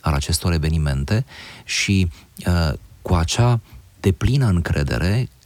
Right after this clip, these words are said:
că deja am învățat lecția. Dacă două războaie mondiale am făcut, dacă am fost în stare de așa ceva într-un singur secol, atunci înseamnă că de acum nu poate fi decât mai bine.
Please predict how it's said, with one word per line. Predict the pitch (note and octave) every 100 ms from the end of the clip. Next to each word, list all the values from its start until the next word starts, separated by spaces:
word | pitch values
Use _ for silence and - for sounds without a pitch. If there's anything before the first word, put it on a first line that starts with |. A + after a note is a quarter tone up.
| _
că | - E2
deja | E2+ A#2 A#2 G2
am | F#2 F2+
învățat | E2+ E2+ G2 F#2
lecția. | D#2+ - - - - - _
Dacă | E2 D2+
două | E2 A#2 C3+
războaie | A2 F#2+ A2 G#2
mondiale | F2 E2+ F#2 F#2
am | C#2
făcut, | C2+ F2 - A#2+ - - - - -
dacă | E2+ E2
am |
fost | E2 -
în | D3
stare | A#2 - A2+ G2+
de | D2+
așa | D#2+ E2+
ceva | - D#2+
într-un | E2 D2 D#2
singur | C#2+ A#2 G#2 F2+
secol, | - A2 - C2 - _ - - - -
atunci | - - F#2+
înseamnă | E2+ E2 F2+ F#2 F2
că | - E2+ - - _
de | - F2
acum | E2 F#2+
nu | F2+
poate | - D#2
fi | D2
decât | D2+ D2 D2
mai | C2+ C2
bine. | - -